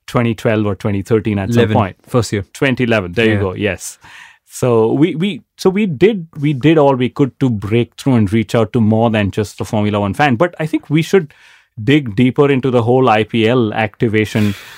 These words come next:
Speaker 1: you know, we did, because I still remember, and cricket buffs listening in, Chris Gayle, when he, when he hit one seventy-five, it, it was at the
Speaker 2: Oh.
Speaker 1: Chinnaswamy Stadium in
Speaker 2: <laughs>
Speaker 1: Bangalore.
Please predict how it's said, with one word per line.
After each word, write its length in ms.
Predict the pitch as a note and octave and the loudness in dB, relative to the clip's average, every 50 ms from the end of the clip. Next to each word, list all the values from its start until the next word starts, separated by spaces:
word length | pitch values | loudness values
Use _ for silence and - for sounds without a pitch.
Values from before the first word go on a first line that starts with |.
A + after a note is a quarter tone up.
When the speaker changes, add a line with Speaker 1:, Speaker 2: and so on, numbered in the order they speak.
| - - | -12 -6
Speaker 1:
you 120 | - A#2+ A#2 | -2 0 2
know, 100 | A#2+ A2+ | 2 2
we 160 | G#2 A2+ A2 | 2 0 2
did, 240 | G2+ C3 C3+ A2 G2+ | 2 2 0 0 0
because 420 | B2 A#2 - C3+ C3 A#2 - - _ _ _ _ _ _ _ - - - - | -2 -2 0 0 -2 -2 -4 -10 _ _ _ _ _ _ _ -20 -16 -8 -4
I 120 | C#3 C#3 | -2 -2
still 260 | C#3+ - - G3 G3 | -2 0 0 0 0
remember, 480 | D3 C#3 D3+ E3 F3 F3+ D#3+ D3 C3 B2 | 2 2 4 4 4 4 4 4 4 4
and 200 | B2 A#2+ A#2+ - | 4 2 2 0
cricket 360 | - E3 E3 - G3 D3+ A2+ | 0 0 0 0 0 0 2
buffs 360 | B2 D3 - - - - - | 2 2 2 2 -2 -8 -6
listening 420 | - A#2 A2+ - - - A#2 A2 A#2 | -2 -2 -2 0 0 -2 0 0 2
in, 320 | C#3+ C3+ G#2+ G2+ F#2+ A2+ - _ _ - - | 2 2 0 0 -2 -4 -8 _ _ -10 -4
Chris 280 | - D3+ D#3 - - | 0 0 0 0 0
Gayle, 280 | - C3+ C3 C3+ B2+ A#2+ | 0 2 2 2 2 2
when 160 | A2+ A#2 A2+ | 2 4 4
he, 300 | A#2+ C3 C#3+ D3 D3+ D3+ - | 4 4 4 4 2 0 0
when 200 | A#2 A#2+ B2 A2 | 0 0 2 2
he 300 | G2 A2+ E3 G#3 G#3 D#3+ | 2 2 2 2 2 2
hit 320 | A2+ B2+ C#3 C#3 - - _ _ - | 2 0 -2 -2 -6 -18 _ _ -4
one 320 | A#2+ A2+ A#2 A2+ A#2 A#2 | 0 2 2 4 4 2
seventy-five, 840 | A2+ - - C#3 B2 A#2 A2 G#2+ G#2 - - D3+ D#3 C3+ A2 G#2 F#2+ G#2+ | 2 0 0 0 2 2 2 0 0 0 0 2 2 2 0 0 -2 -2
it, 240 | A2+ A2 - - - | -2 -2 -2 -6 -6
it 160 | B2+ A#2 G2 | -4 -4 -2
was 180 | - A#2 G#2 G#2+ | -2 -2 0 0
at 240 | G#2+ G#2 G#2+ - _ - | 0 -2 -2 -4 _ -2
the 260 | B2 A2 G#2+ G#2 G2+ | 0 2 2 2 2
Speaker 2:
Oh. 480 | B2 D3 B2+ F#2+ - - - - - - - - - | 4 4 2 2 0 -4 -12 -14 -16 -20 -20 -18 -8
Speaker 1:
Chinnaswamy 760 | - - D3+ C#3 C3+ B2+ - - C3+ C3 B2+ A#2+ B2 A#2+ | -2 2 4 4 4 2 2 2 2 4 4 4 4 4
Stadium 460 | B2 - - E3 B2+ A#2+ B2+ D3 A#2+ A#2+ | 2 4 4 4 4 4 4 4 4 4
in 120 | A2+ A2+ | 4 4
Speaker 2:
<laughs> 40 | G#2 | 4
Speaker 1:
Bangalore. 500 | C3 B2+ C3+ C3+ A#2+ A2+ G#2+ G2+ F#2 | 4 4 4 4 2 2 0 0 -2